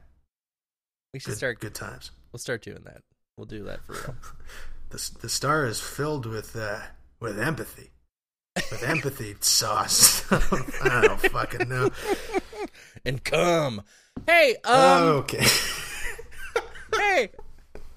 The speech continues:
Speaker 1: Hey, guess, hey, Donovan.
Speaker 2: What's that?
Speaker 1: Our, our intro song,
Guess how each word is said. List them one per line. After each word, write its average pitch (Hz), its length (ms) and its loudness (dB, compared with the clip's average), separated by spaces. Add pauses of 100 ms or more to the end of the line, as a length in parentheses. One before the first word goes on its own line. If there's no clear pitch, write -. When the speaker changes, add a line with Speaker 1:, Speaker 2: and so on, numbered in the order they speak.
Speaker 1:
Hey, 262 140 2
guess, 262 340 -4 (360)
hey, 285 100 2
Donovan. 226 540 8 (1300)
Speaker 2:
What's 147 280 -2
that? 113 360 -4
Speaker 1:
Our, 208 800 6
our 180 220 4
intro 226 400 4
song, 120 640 -4